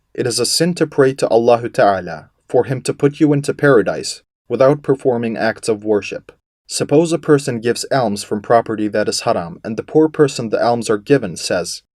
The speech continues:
"May Allah be pleased with you for this charity of yours," or, "May Allah accept it," even though he knows that the property has been earned by a haram way,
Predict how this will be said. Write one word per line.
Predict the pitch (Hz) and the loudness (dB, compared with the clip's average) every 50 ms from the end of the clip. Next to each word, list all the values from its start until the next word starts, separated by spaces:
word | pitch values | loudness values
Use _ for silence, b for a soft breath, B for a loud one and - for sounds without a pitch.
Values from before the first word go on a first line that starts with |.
| _ _ _ | _ _ _
"May | - 127 135 | -4 -2 0
Allah | - - 135 131 131 135 127 - | 2 2 4 4 4 2 0 -2
be | - 120 113 | -6 -10 -10
pleased | - - - 143 151 139 - - | -6 -2 0 0 0 0 -2 -4
with | 101 95 95 - - | -6 -6 -6 -6 -10
you | - - - - - - _ _ _ _ _ _ | -12 -12 -12 -14 -16 -20 _ _ _ _ _ _
for | - 117 113 | 2 4 4
this | 107 117 113 - - | 4 2 -2 -4 -6
charity | - - - 131 123 110 98 - 92 90 | -6 -2 0 2 2 2 0 0 -4 -8
of | - - | -10 -10
yours," | 98 98 78 - - - - - - - _ _ _ _ _ - | -8 -8 -8 -8 -10 -12 -14 -16 -16 -18 _ _ _ _ _ 2
or, | 139 139 113 95 78 - - _ _ _ _ - | 4 4 4 4 2 -2 -8 _ _ _ _ -8
"May | 123 131 135 127 | -2 -2 0 2
Allah | - 120 123 123 123 117 - | 2 2 2 2 0 -2 -2
accept | - - - - - - 147 143 - - - | -6 -8 -8 -6 -4 -2 -2 -4 -4 -8 -12
it," | - - - - _ _ _ _ _ _ | -12 -12 -16 -20 _ _ _ _ _ _
even | - 123 123 113 123 120 | -12 -10 -8 -6 -2 2
though | 113 120 107 | 2 2 2
he | - 113 110 | 0 -4 -6
knows | 113 120 139 151 143 - | -2 0 0 0 0 0
that | 117 104 - | -2 -2 -2
the | 107 | -4
property | 95 - 113 104 101 - 107 104 107 101 | -4 -2 -2 -2 -2 -2 -6 -4 -4 -2
has | 104 104 98 98 | -2 -2 -4 -6
been | - 104 101 - | -8 -10 -6 -4
earned | 117 117 113 110 104 | -4 -4 -4 -4 -2
by | - 107 101 | 0 2 2
a | 101 98 | 2 0
haram | - - 110 110 104 104 104 | -2 -2 -2 -2 -2 -2 -2
way, | 101 110 120 120 87 - - - | 0 0 0 0 -2 -4 -8 -14